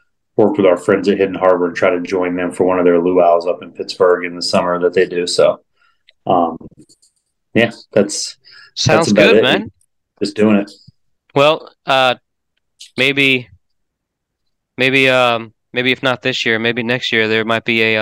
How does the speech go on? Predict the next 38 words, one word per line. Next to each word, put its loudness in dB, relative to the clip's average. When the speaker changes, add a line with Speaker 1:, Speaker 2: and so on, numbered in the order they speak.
Speaker 2:
uh, -6
may-, -4
maybe -2
that -6
we -6
can -2
incorporate -2
some -8
kind -2
of -2
live 0
podcast -4
into -6
a -6
Castaway -2
weekend, -2
man, 0
and -4
come -2
down 2
there 2
and 4
Speaker 1:
Hey. 4
Speaker 2:
hang 0
out 0
with -4
you -4
guys. -4
Speaker 1:
Definitely. 2
We, 0
uh, 2
we -8
called -2
our -4
friends -4
at -4
Creeper's -2
Cove, 2